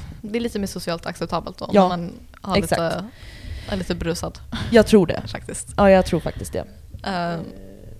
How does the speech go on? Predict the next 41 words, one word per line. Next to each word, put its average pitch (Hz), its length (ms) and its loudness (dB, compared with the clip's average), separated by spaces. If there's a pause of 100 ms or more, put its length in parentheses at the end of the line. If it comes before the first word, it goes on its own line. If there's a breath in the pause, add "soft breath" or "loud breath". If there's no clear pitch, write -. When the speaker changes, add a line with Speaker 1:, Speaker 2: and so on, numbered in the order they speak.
(260)
Speaker 1:
så - 300 0
är 165 140 0
det 156 60 -8
ju 180 120 -6
helt 175 340 -8
klart. - 420 -6
Speaker 2:
Ja, 190 280 0 (800 loud breath)
det 180 100 -4
är 170 40 -2
nog 160 200 -2
enda 165 280 -4
gången, - 340 -8
tror - 240 -14
jag. 208 100 -6
Speaker 1:
Mm. 180 240 -6 (680)
Eller 240 220 2
man, 240 160 2 (100)
Speaker 2:
Mm. - 140 -4
Speaker 1:
ja, 208 260 -2
för 214 80 -6
det, 214 140 0
det 208 260 -4
är 220 40 2
liksom, 214 180 -4
man 202 120 2
måste 208 180 -4
vara 196 120 0
i - 20 -4
ett - 80 -6
sammanhang 180 680 -4
för - 80 -10
att - 60 -12
träffa - 200 -12
nya 165 140 -8
människor. - 320 -10 (200)
Det - 100 0
är 202 40 4
Speaker 2:
Jag 196 120 4
Speaker 1:
det. - 40 -2
Speaker 2:
tror - 100 -6
det. - 40 -8